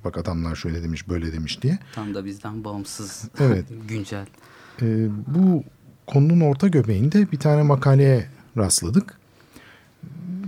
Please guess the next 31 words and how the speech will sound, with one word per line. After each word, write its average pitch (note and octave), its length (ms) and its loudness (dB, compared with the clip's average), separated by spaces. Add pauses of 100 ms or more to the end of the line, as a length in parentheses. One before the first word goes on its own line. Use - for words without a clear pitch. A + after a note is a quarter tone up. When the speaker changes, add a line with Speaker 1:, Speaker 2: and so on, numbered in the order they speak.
(160)
Speaker 1:
Bayağı A#2+ 380 4 (160)
tanınmış B2 540 2
bir F#2+ 400 -6
Alman A2 420 4
guru-, G2+ 220 -2 (220)
daha B2 180 0
doğrusu F#2 260 -8 (360)
yani A#2+ 280 2 (500)
yok D3 320 4
yok D#3+ 160 2
bunların A#2+ 240 2
içerisinde. A2+ 480 -2
Her D3 240 4
Speaker 2:
Evet. C3 240 -2
Speaker 1:
milletten B2+ 480 4
insan A2+ 420 0
var G2+ 220 -2
makalenin G#2+ 500 -2
içerisinde. G2+ 540 -4 (120)
Speaker 2:
On A#2 40 2
iki B2 180 -4
tane A2 280 -6
falan A#2 320 -14 (500)
Speaker 1:
Evet. A#2 240 -2
Speaker 2:
farklı G2+ 280 -6
enstitü. - 360 -14 (480)
Speaker 1:
Ko-, C3+ 200 6
korkunç D3+ 460 4
bir B2+ 60 4
makale. A2 500 0 (600)
Bunlar F3 460 6